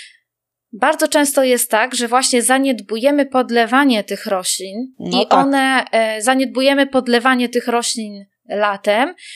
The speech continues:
Speaker 1: i te rośliny są bardzo osłabione. Potem przychodzi zima, a to też,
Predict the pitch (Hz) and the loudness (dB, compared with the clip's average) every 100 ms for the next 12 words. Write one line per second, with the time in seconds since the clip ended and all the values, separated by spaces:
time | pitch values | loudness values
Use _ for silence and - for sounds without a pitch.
0 | - 220 320 403 - 339 320 294 254 254 | -12 0 0 0 -2 0 2 2 2 2
1 | 247 254 226 - 226 190 202 180 180 285 | 2 0 0 0 0 0 -4 -4 -4 -2
2 | 359 339 - 294 269 254 247 - 220 196 | 0 -2 -2 0 0 0 -2 -2 -4 -4
3 | 180 185 240 285 294 359 - | -4 -2 0 -2 0 -2 -2